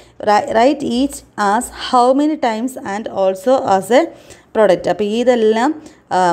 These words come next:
മനസ്സിൽ കാൽക്കുലേറ്റ് ചെയ്യാനായിട്ട് പറ-, പറഞ്ഞിരിക്കുന്നത്. "Write each as how many times and also as a product."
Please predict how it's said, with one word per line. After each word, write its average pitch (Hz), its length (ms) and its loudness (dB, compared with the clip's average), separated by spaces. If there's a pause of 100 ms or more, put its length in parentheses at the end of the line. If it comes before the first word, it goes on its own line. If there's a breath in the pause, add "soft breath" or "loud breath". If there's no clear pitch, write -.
മനസ്സിൽ 214 420 -2
കാൽക്കുലേറ്റ് 226 460 0
ചെയ്യാനായിട്ട് 196 440 -2
പറ-, 160 260 -2
പറഞ്ഞിരിക്കുന്നത്. 165 640 0 (760 loud breath)
"Write 214 340 2
each 226 180 -6 (120)
as 294 80 0 (180)
how 226 160 4 (140)
many 302 180 0 (120)
times 214 280 -4 (120)
and 185 140 -4 (200)
also 185 260 0 (160)
as 170 220 -6
a - 20 2 (480 loud breath)
product." 180 340 -2